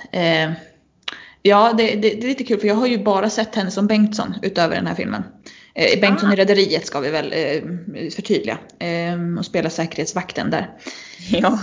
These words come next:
Speaker 2: spe-,
Speaker 1: Eller
Speaker 2: säkerhetschefen.
Speaker 1: säkerhetschefen,
Speaker 2: Chefen.
Speaker 1: till och med, ja.
Speaker 2: Ja. <laughs> Det är hon noga med. Bengtsson
Speaker 1: Ja.
Speaker 2: skulle inte
Speaker 1: Ja.
Speaker 2: gilla att bli kallad
Speaker 1: Nej.
Speaker 2: vakt.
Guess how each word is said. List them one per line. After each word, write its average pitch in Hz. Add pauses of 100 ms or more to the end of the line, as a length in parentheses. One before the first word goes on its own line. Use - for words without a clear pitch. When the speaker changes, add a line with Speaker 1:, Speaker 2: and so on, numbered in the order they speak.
Speaker 2:
spe-, -
Speaker 1:
Eller 196
Speaker 2:
säkerhetschefen. 185
Speaker 1:
säkerhetschefen, 208
Speaker 2:
Chefen. 180
Speaker 1:
till 180
och 180
med, 160
ja. 170 (260)
Speaker 2:
Ja. 277 (320)
<laughs> -
Det 214
är 240
hon 277
noga 220
med. 175
Bengtsson 175
Speaker 1:
Ja. -
Speaker 2:
skulle 175
inte 180
Speaker 1:
Ja. 170
Speaker 2:
gilla 175
att -
bli 170
kallad -
Speaker 1:
Nej. -
Speaker 2:
vakt. -